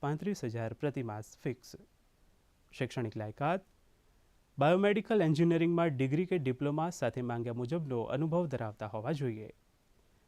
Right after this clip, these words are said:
અરજી તારીખ પાંચ દસ બે હજાર પચીસ સુધીમાં ઈમેલ આઈ ડી દ્વારા, ઈમેલ આઈ ડી આઈ કે ડી આર સી આઈ ટી એસ એટ ધ રેટ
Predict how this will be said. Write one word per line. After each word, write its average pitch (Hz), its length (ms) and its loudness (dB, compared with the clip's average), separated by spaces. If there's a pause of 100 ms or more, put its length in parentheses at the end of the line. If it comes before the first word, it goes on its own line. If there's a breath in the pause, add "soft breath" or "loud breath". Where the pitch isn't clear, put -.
(200 soft breath)
અરજી 170 380 4
તારીખ 127 400 0
પાંચ 156 400 0
દસ 170 340 2
બે 123 100 0
હજાર 120 340 -2
પચીસ 123 440 -4
સુધીમાં 160 480 0 (640)
ઈમેલ 175 360 2
આઈ 110 140 -2
ડી 127 240 -4
દ્વારા, 143 320 -4 (400)
ઈમેલ 120 320 0
આઈ 117 100 -2
ડી 147 200 -4 (320)
આઈ 156 200 2 (120)
કે 202 120 0
ડી 190 240 -2 (200)
આર 151 100 2
સી - 320 -6
આઈ 175 160 -2
ટી 117 240 -4
એસ 160 180 -2 (220)
એટ 131 180 -2
ધ 131 160 0
રેટ 135 240 -2